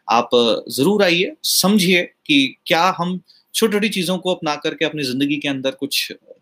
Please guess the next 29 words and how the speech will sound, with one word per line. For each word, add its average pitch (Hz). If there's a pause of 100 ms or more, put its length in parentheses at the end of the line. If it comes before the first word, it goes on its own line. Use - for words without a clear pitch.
(100)
चेंजेस 123
ला 110
सकते -
हैं 131
क्या? - (580)
तो 135
ये 120
जर्नी, 120
ये 117
यात्रा 120
उस - (1080)
परमात्मा 135
को 170
समर्पित 165
करते 160
हुए 156
कि 143 (340)
परमपिता 143
परमात्मा 139
ने 143
एक 139
डेस्टिनेशन, 135
यानी 117
कि 120
जिस 120
दिन 185
आपका 139
जन्म 110
हुआ, 127